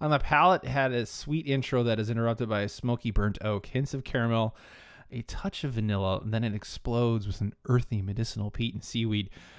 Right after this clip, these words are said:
Um, and it's really got kind of, on the aftertaste, it does taste very peat. You do taste the peat. Um, the finish is mis-, medicinal hot. It lingers quite nicely, and it does.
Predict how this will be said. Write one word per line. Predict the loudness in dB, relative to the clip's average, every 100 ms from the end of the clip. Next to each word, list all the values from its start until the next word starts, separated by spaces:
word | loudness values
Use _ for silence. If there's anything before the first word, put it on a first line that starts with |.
| -8
Um, | 0 2 4 2 0 -4 -8 -20 -20 _ _ _ _ _ _ _ _ _ _ _ _ _ -10 -6
and | -4
it's | -6 0
really | 4 4
got | 2 -2 -4
kind | -4 -2 -2
of, | -4 -10 -20 _ _ _ _ -20 -10
on | -6
the | -6 -8 -8
aftertaste, | -8 -6 -6 -6 -8 -8
it | -6
does | -6 -6
taste | -6 -8 -10 -8
very | -4 -4 -4
peat. | -4 -4
You | -2 0
do | 2 2
taste | 2 0 -2
the | -4
peat. | -2 -2 -4 -16 -20 -20 -8
Um, | 0 2 2 -2 -4
the | 0
finish | 2 2 0
is | -2 0
mis-, | -4 -4
medicinal | -2 0 0 0 -2 0
hot. | 0 -2 -6
It | -10
lingers | -4 -4 -4 -6
quite | -8 -8 -8
nicely, | -10 -10 -12 -10
and | -10
it |
does. | -8 -8 -10